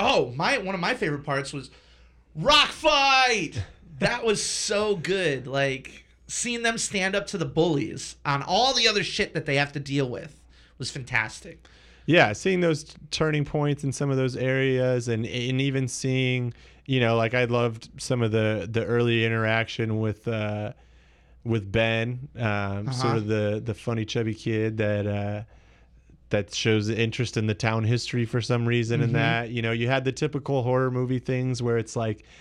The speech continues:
Speaker 2: "How does no one notice this?" Like, when they're looking back through the history, how do you not notice, like, the clown in these pictures?
Speaker 1: Right.
Speaker 2: Like,
Speaker 1: Because, because they've been blinded, because the sludge, because of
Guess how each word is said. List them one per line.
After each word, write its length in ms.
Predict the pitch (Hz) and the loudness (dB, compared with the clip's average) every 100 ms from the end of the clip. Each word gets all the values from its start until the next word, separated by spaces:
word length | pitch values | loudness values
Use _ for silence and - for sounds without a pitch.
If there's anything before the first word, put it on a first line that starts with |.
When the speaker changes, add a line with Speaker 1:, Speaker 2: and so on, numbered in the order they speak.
| - - | -20 -6
Speaker 2:
"How 160 | 208 | -4
does 160 | 135 113 | -2 0
no 120 | 123 | 0
one 160 | 123 113 | 0 0
notice 360 | 113 117 117 | -2 -2 -4
this?" 360 | 131 123 117 - | -2 0 -2 -4
Like, 300 | 107 101 - - - - - | -4 -4 -14 -20 -20 -20 -6
when 160 | 120 117 | -2 0
they're 120 | 117 | 0
looking 320 | 113 117 120 | 0 -2 -2
back 240 | 110 113 - | 0 -2 -2
through 120 | 120 | -2
the 100 | 110 | 0
history, 580 | 113 113 - 120 120 117 - - | 0 -2 -2 0 0 -4 -12 -6
how 100 | 117 | -2
do 80 | 120 | 0
you 80 | |
not 240 | 120 120 110 | 2 0 0
notice, 400 | 110 113 117 - | 0 0 0 -2
like, 220 | 110 - | -4 -4
the 80 | 107 | -8
clown 480 | - 110 110 117 120 | -4 -2 0 0 0
in 100 | 117 | 0
these 160 | 117 | -2
pictures? 640 | - 123 - 127 127 120 120 | -4 -6 -2 -2 0 0 2
Speaker 1:
Right. 260 | 131 110 - | 2 0 -4
Speaker 2:
Like, 100 | - - - - - | -20 -20 -20 -6 -2
Speaker 1:
Because, 600 | 160 175 294 302 170 - - - - | 0 2 4 4 2 -6 -14 -20 -6
because 640 | 208 185 220 311 247 120 135 - 147 | -4 -2 2 2 2 0 -8 -12 -4
they've 260 | 180 185 | -2 0
been 160 | 226 214 | -4 -6
blinded, 600 | 214 208 285 311 165 139 | -4 -2 0 0 -2 -2
because 420 | 135 156 180 147 | -4 -2 -4 -4
the 120 | 175 | -8
sludge, 720 | 175 - 196 247 285 170 131 131 | -6 -6 -6 0 0 0 -4 -4
because 520 | 147 180 190 170 147 | -4 -2 -2 -4 -4
of 360 | 180 175 156 | -2 0 -2